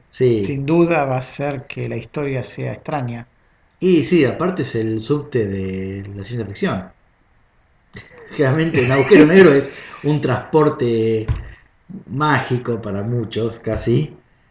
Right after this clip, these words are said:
Speaker 2: Que
Speaker 1: eh,
Speaker 2: te
Speaker 1: a otras
Speaker 2: transporta de un
Speaker 1: regiones.
Speaker 2: lugar al, al otro universo, básicamente violando la relatividad de Einstein.
Speaker 1: Exactamente.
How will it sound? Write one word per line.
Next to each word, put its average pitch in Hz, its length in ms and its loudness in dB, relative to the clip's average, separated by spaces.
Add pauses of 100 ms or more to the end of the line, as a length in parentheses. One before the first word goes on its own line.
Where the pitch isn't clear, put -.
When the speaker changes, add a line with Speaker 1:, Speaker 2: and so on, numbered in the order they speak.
(140)
Speaker 2:
Que 104 140 -4
Speaker 1:
eh, - 40 -4
Speaker 2:
te - 80 -4
Speaker 1:
a - 40 -2
otras - 180 -2
Speaker 2:
transporta 185 400 2
de 170 60 2
un 160 120 2
Speaker 1:
regiones. 151 80 0
Speaker 2:
lugar 156 180 2
al, 151 240 -4
al 135 120 -4
otro 151 200 -4
universo, 147 600 -4
básicamente 131 680 -6
violando 131 340 -4
la 120 100 -6
relatividad 127 540 -4
de 127 100 -4
Einstein. 127 400 -8 (200)
Speaker 1:
Exactamente. 104 1080 -2